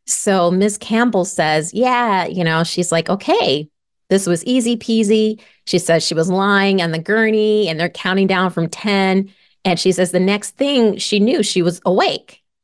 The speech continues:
And so she was like, "All right, this is easy peasy. Awesome. Life is good." And her doctor said that her results were clear. And she thought, <laughs> she says she thought, quote, "The most uncomfortable part was over,"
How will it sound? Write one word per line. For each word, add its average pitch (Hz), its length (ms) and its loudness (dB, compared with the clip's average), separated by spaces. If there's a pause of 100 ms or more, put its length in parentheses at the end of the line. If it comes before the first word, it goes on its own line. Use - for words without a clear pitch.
(260)
And 185 200 0
so 185 200 0
she 185 240 0
was 165 180 -2
like, 147 260 0
"All 127 100 0
right, 349 300 0
this 175 200 -4
is 180 140 -6
easy 156 300 0
peasy. 320 680 0
Awesome. 294 520 0
Life 151 360 0
is 156 160 -4
good." 226 420 0 (540)
And 180 100 2
her 190 120 2
doctor 170 500 -2
said 165 480 -2
that 151 320 0
her 170 160 0
results 160 540 0
were 165 120 -2
clear. 226 640 0 (300)
And 185 180 2
she 269 240 0
thought, 202 380 -2
<laughs> - 40 -18
she - 220 -4
says 226 260 0
she 247 240 -2
thought, 202 360 -4
quote, 175 360 0 (320)
"The 185 80 2
most 196 360 0 (120)
uncomfortable 214 840 0
part 170 480 -2
was 160 240 -2
over," 156 580 0